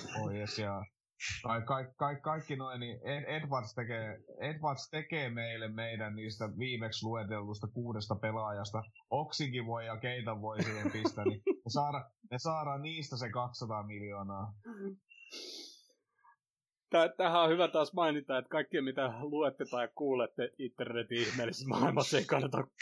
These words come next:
Speaker 1: kuulla, niin sitten ihan tosissaan ottaa. Hei, lopet-,
Speaker 2: Eikö?
Speaker 1: hei, kiitos, kiitos Ibo hyvästä kyssäristä,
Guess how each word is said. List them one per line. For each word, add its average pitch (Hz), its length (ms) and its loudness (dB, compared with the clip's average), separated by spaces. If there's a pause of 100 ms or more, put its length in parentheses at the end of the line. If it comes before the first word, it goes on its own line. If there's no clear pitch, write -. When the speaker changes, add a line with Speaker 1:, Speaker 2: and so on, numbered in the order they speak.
Speaker 1:
kuulla, 139 180 2 (140)
niin 135 100 2
sitten 135 380 0
ihan 127 200 2
tosissaan 120 560 0
ottaa. 113 380 -8 (880)
Hei, 190 140 10
lopet-, - 500 4
Speaker 2:
Eikö? 113 340 -2 (520)
Speaker 1:
hei, 208 180 8
kiitos, 233 420 4
kiitos 208 360 4
Ibo 208 260 6
hyvästä 196 440 6
kyssäristä, 123 680 0